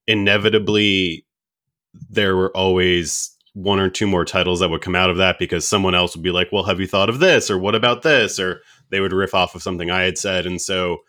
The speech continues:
being able to share that kind of experience with not only friends or family, but just random bartenders. So,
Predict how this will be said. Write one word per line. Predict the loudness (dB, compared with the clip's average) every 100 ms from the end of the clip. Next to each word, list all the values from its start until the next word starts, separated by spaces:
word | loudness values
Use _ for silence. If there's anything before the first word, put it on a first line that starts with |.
| _ _ _ -2
being | 0 2
able | 4 2
to | 0
share | -2 -2 0 2 2 0 -2 _ _ _ _ _ _
that | -12 -2 0 0 -6
kind | -4 -2 0
of | 2 0 -2 -8 -12
experience | -12 -6 -2 0 0 -2 -2
with | -2 -4 -8 _ _ _ _ _ _ _ _ _
not | 2 4
only | 4 0
friends | 2 2 2 0
or | 0
family, | 0 0 0 0
but | 0 -2 -2
just | -6 -4
random | 0 2 2 0 2
bartenders. | 2 2 0 0 0 0 0
So, | 0 2 0